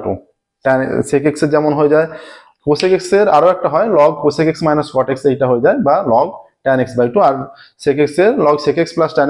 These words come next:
x বা log tan x by two plus five by four দুটোই হয়। আচ্ছা, এইটা আমরা log tan x by two টা নিচ্ছি, এটার ক্ষেত্রে কিছু ধরতে হচ্ছে না, এটা টু টু কেটে গেল, আর sec square p এর ইন্টিগ্রেশন কি হয়ে যায়, tan p, তাই তো, tan p plus c।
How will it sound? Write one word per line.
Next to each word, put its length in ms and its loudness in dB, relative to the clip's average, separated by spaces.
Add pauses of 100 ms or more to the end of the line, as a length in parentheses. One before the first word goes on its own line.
x 40 -16 (120)
বা 100 2 (640)
log 140 4 (140)
tan 180 2 (320)
x 20 -10 (120)
by 160 2
two 120 0
plus 220 -2
five 180 2
by 160 2
four 120 0 (100)
দুটোই 280 0
হয়। 140 -2 (640)
আচ্ছা, 220 -2
এইটা 200 2
আমরা 200 2
log 200 4
tan 100 2 (100)
x 20 -6 (120)
by 120 2
two 120 0
টা 120 2
নিচ্ছি, 240 -4 (1600)
এটার 180 2
ক্ষেত্রে 260 -2
কিছু 180 2
ধরতে 260 -2
হচ্ছে 160 -4
না, 100 4
এটা 140 2
টু 120 2
টু 120 2
কেটে 260 0
গেল, 120 -2 (800)
আর 120 0
sec 200 0
square 260 2
p 60 -2
এর 140 2
ইন্টিগ্রেশন 340 0 (120)
কি 140 2
হয়ে 160 2
যায়, 120 0 (460)
tan 160 4 (100)
p, 20 -10 (400)
তাই 180 2
তো, 80 0 (680)
tan 240 2
p 20 -12 (160)
plus 260 0
c। 20 -16